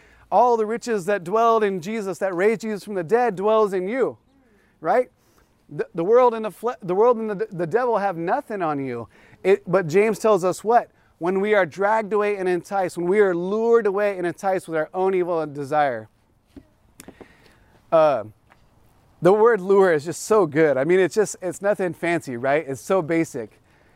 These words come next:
It's so basic. Like, it's a fish lure, right? You know, like, the idea. Um, and, you know,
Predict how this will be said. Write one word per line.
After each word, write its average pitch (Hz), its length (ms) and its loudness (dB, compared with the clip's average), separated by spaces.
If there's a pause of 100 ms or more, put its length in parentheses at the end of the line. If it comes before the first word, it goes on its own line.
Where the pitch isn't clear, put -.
(120)
It's - 160 -8
so 220 180 6
basic. 170 420 0
Like, 143 160 0
it's 165 180 -4
a 170 100 4
fish 202 400 0
lure, 170 440 2 (180)
right? 147 280 0
You 156 100 -6
know, 165 200 2
like, 139 180 -2
the - 160 -6
idea. 170 600 0 (420)
Um, 131 420 0 (1400)
and, 185 100 2
you 208 80 6
know, 196 160 4